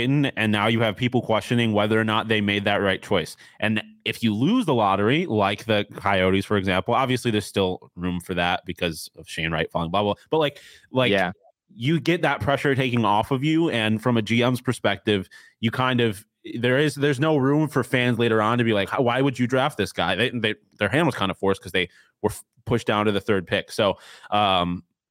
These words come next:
Speaker 1: it, it is, it's, it very interesting. I think it changes a lot for, for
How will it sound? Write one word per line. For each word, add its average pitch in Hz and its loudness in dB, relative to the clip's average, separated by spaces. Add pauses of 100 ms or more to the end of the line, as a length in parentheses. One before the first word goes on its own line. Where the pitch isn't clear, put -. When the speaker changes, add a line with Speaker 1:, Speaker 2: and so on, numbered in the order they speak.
Speaker 1:
it, 156 0
it 208 2
is, 208 0
it's, 160 -2
it 151 0
very 180 2
interesting. 113 2
I 117 0
think 147 0
it - -4
changes 127 0
a 107 2
lot 104 0
for, 98 2 (240)
for 104 0